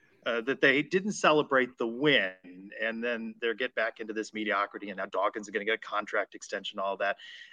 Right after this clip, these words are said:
There's no time where I can ever not want U C F to win in any sport at any time. And so beating the Gators to me is very satisfying, and I'm aligned with Elo on this, that I think that there's success in this season, not as much as maybe we had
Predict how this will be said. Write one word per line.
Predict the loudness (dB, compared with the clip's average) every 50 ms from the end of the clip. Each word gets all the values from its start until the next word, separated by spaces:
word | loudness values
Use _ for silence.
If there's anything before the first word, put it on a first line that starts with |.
| -2 2
There's | 2 2 2 4 6
no | 6 6 6
time | 6 4 6 6 8 8 6 4
where | 4 4
I | 4 4 2
can | 0 -2 -6 -4 0 2
ever | 2 2 2 2 0 0
not | 2 4 4 4 4 2 -2 -6
want | -4 -2 -2 -2 -2
U | -2 -4 -4
C | -4 -4 -4 -6
F | -6 -6 -8
to | -10 -8
win | -6 -4 -6 -6 -6 -10 _ _ _ _ _ 2 4
in | 4 4 6
any | 6 6 6 6 4
sport | 0 -2 -4 -2 0 0 0 0 -2
at | -2 -2 -2
any | -4 -4 -4 -8
time. | -10 -14 -14 -14 -16 -16 _ _ _ _ -8
And | -8 -8 -6
so | -6 2 4 6 6 6 6 4 0
beating | 0 0 2 2 2 2 2
the | 2
Gators | 4 4 6 6 6 6 4 2 0 -4 -8
to | -8 -6
me | -6 -4 -4 -4
is | -6 -6
very | 0 4 6 6 6 4
satisfying, | 4 4 6 6 6 4 2 -2 0 2 4 4 4 2 0 -2 -8 -12 -16 -16 -16 -14 -14 -14 -14 -16 -16 -10 -2 2
and | 4 6
I'm | 6 6 6 4 0 -2 -8 -20 -20 -20 -12 -6 -2
aligned | 0 2 4 6 6 6 4 2 2
with | 0 -2 -2 _ -6 -2
Elo | 0 2 2 2 2 2 0
on | -2 -2 -2
this, | -4 -4 -4 -4
that | -4 -2
I | -2 -2
think | -2 0 -2 -2 -2 -4
that | -8 -4
there's | -4 -4 -4 -4 -8
success | -8 -8 -6 2 4 4 4 4 0 -6
in | -8 -6 -6
this | -8 -8 -4
season, | -4 -4 -4 -4 -6 -2 0
not | 4 4 4
as | 4 2 4
much | 4 4 4 4 0 -4
as | -2 2
maybe | 2 2 4 2 0
we | 0 2 2 2 0 0
had | 0 2 4 4 4 4